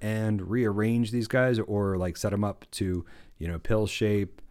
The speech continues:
show labels. I still have to do that customization. Pill shape, show labels.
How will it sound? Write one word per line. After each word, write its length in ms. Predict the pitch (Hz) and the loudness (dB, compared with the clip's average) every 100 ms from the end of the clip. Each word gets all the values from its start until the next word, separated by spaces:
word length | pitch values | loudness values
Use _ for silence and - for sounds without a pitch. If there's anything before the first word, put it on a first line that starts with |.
| - - - | -20 -20 -10
show 240 | - 90 | -4 -2
labels. 500 | 92 107 104 104 98 | 0 2 0 -2 -2
I 100 | 95 | -2
still 160 | - 113 | 0 0
have 80 | |
to 80 | - | 0
do 120 | 98 | -2
that 240 | 87 101 - | -2 -4 -4
customization. 800 | 104 - 117 110 113 113 123 127 - - - - - - - - - - | -6 -2 -2 2 0 2 -2 -2 -8 -18 -20 -20 -20 -20 -20 -20 -20 -18
Pill 300 | - - 101 | -12 -8 -6
shape, 440 | 95 113 107 110 - - - - - - - | -4 0 0 0 -4 -14 -18 -20 -20 -18 -10
show 220 | - 80 | -6 -4
labels. 480 | 90 107 120 113 | 0 0 0 -2